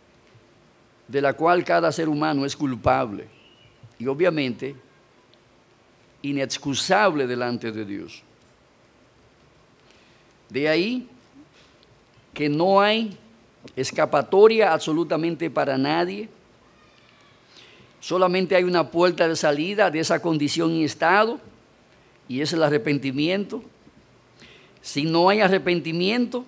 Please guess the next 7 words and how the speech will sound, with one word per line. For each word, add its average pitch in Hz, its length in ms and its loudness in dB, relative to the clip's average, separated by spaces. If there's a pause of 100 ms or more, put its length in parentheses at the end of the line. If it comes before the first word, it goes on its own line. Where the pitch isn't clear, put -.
(680)
no 147 240 0
habrá 185 480 0 (1400)
modo 180 520 2
de 156 120 -2
escape, 151 580 0
porque 135 380 -4
todos 208 960 8